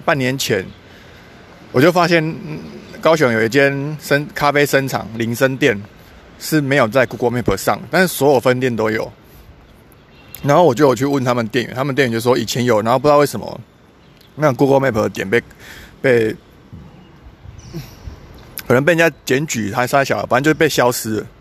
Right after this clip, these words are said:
然后他们也没有人再，再继续增加这样。然后因为我他妈就是一个资工仔，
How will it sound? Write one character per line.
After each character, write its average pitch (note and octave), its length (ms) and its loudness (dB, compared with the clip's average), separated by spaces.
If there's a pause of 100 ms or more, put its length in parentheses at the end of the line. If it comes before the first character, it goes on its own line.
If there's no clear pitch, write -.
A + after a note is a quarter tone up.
(840)
然 B2 60 -4
后 C#3 40 4
他 E3 140 2
们 D#3+ 100 2
也 A#2 60 0
没 A#2+ 100 0
有 C3 80 4
人 G#2 340 -2 (580)
再， B2+ 260 0
再 B2+ 180 2 (100)
继 A#2+ 120 -6
续 A#2+ 200 -2
增 G#2+ 300 -2
加 G2+ 220 0
这 G#2 60 -2
样。 F2 120 -4 (480)
然 A2+ 120 0
后 C#3+ 80 2
因 D3 80 2
为 D3+ 120 4
我 A2 260 2
他 B2+ 160 -4
妈 C3 160 2
就 B2+ 100 2
是 B2+ 140 -2
一 - 20 -4
个 A2 160 0
资 A#2 160 -6
工 A#2 220 0
仔， - 100 0